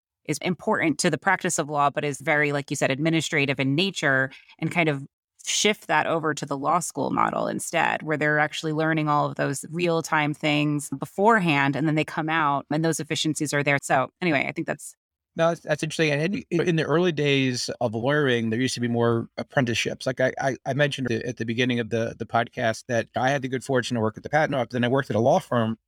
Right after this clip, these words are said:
Speaker 2: for two years. So when I came out of law school, I had four years of patent experience already, or three and a half. And so I was able to hit the ground running. Most people who go straight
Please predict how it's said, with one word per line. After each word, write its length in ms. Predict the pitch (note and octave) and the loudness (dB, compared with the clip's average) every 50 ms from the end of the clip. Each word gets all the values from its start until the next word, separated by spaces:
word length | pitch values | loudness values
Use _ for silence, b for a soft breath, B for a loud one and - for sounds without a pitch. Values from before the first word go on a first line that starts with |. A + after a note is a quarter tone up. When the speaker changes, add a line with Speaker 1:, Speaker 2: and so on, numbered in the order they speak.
| _ _ _ | _ _ _
Speaker 2:
for 100 | - - | -6 -4
two 160 | - - C#3 | -2 0 0
years. 360 | A2+ A#2+ E3 F3+ E3 - - - | 2 4 4 4 2 0 -2 -4
So 100 | - B2+ | -4 0
when 100 | B2 C3 | 2 2
I 80 | D3+ | 2
came 220 | D#3 - D#3+ D#3 D3+ | 2 0 -2 0 0
out 100 | C3 A2+ | 0 0
of 60 | A2 | 0
law 160 | A2 A2+ C#3 | 0 0 0
school, 240 | C#3 - - C3 A#2 | -2 -2 -2 0 0
I 60 | A#2 | 2
had 180 | B2+ C3+ A#2+ - | 2 0 -2 -2
four 180 | - C3 B2 | -2 0 0
years 160 | B2 A#2+ G#2+ - | 2 0 -2 -4
of 60 | - | -2
patent 220 | A#2 B2 C3+ B2 | -2 -2 0 0
experience 420 | A2+ - - - A2+ G#2 G#2 F#2+ - | -4 -6 -4 -2 0 0 0 -2 -2
already, 240 | G2+ G#2 F#2 F#2+ G2 | -2 -2 -2 -2 -2
or 120 | G#2 G2+ | -4 -4
three 180 | - B2+ B2+ A#2+ | -2 0 2 2
and 80 | A2 | 2
a 40 | A2+ | 2
half. 240 | A2 A2 A2 G#2 - _ | 2 0 0 0 -2 _
And 160 | - D3 C#3+ | -4 -4 -2
so 420 | - - D#3+ C#3+ C3+ C3 B2+ B2+ - _ - | -2 -2 0 0 0 0 -2 -6 -10 _ 0
I 120 | B2+ D3 | 0 2
was 140 | D#3+ D3+ B2 | 2 2 -2
able 300 | - - D#3 D#3 D#3+ D3+ | -2 -2 -2 -2 -2 -2
to 80 | C#3 C3+ | -2 -2
hit 160 | A#2+ B2+ - | -2 -2 -4
the 80 | - A2 | -4 -2
ground 260 | A#2+ A2+ G#2+ G#2 G#2+ | -2 0 0 0 0
running. 300 | A2 B2 B2+ G#2+ - - _ _ _ _ _ _ _ _ _ _ - | 0 2 0 0 -2 -6 _ _ _ _ _ _ _ _ _ _ -2
Most 360 | C#3+ C#3+ D#3 F3 E3+ - - _ _ _ _ - | 0 2 2 2 0 -4 -10 _ _ _ _ -6
people 320 | - D#3+ D3+ - D3 B2+ | -6 -6 -2 0 0 0
who 120 | B2 C3 | 0 -2
go 240 | A2+ - C3+ B2+ B2+ | -2 -2 -2 -2 -2
straight 320 | - - - C3+ C#3 C3+ | -4 -4 -2 -2 -2 -2